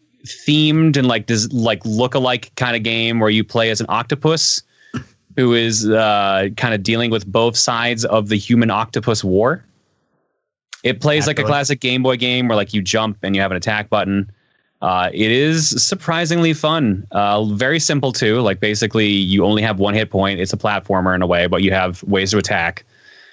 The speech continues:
Speaker 1: Uh, you collect hats, and those are your power-ups. They give you different methods of attacking, or they let you take extra hits, et cetera, et cetera.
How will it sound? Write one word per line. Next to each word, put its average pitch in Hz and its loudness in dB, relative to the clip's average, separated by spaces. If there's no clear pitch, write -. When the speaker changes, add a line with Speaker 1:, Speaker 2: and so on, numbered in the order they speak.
Speaker 1:
Uh, 90 0
you 110 2
collect 135 -2
hats, 127 -4
and 113 0
those 110 2
are 113 0
your 110 0
power-ups. 104 -2
They 107 0
give 101 0
you 104 2
different 101 -2
methods 98 -2
of 90 -4
attacking, 135 -2
or 113 2
they 98 0
let 92 0
you 104 -6
take 92 -4
extra 90 -4
hits, 117 0
et 107 -4
cetera, 101 0
et 95 -4
cetera. 95 0